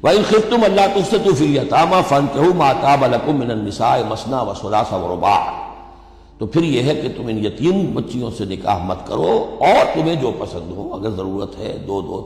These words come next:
तीन तीन, चार चार की हद तक तुम्हें इजाज़त है, निकाह कर सकते हो। तअद्दुद इज़्दिवाज की यही आयत कुरान मजीद में।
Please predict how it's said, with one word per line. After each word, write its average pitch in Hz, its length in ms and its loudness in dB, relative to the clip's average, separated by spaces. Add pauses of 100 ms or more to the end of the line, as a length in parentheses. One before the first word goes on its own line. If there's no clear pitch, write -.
तीन 92 140 -10
तीन, 107 240 -10
चार 98 380 -2
चार 101 280 -2
की 113 80 -6
हद - 260 -12
तक 110 60 -10
तुम्हें 101 300 -14
इजाज़त - 520 -18
है, - 160 -10 (440)
निकाह 120 300 0
कर 117 100 -2
सकते - 360 -12
हो। 104 120 -6
तअद्दुद 107 460 -2
इज़्दिवाज 101 500 -2
की 107 140 -10
यही 127 220 -2
आयत - 300 -6
कुरान 85 200 -6
मजीद - 480 -14
में। - 80 -16